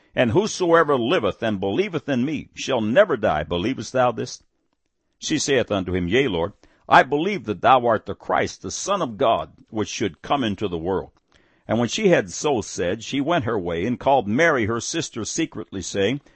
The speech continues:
"The Master is come and calleth for thee."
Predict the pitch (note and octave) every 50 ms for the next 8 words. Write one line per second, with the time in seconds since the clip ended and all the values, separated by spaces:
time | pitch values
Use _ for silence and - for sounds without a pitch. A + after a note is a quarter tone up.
0 | _ _ _ - E2+ E2+ G2+ A#3 F#3 D#3+ - - - A2+ G2+ F#2+ F2 - - -
1 | - A#2 G2 F2+ F2 F2+ - - G3 A3+ G#3+ C#3+ A2 - _ - E2+ D#2 D#2+ D#2+
2 | A1+ -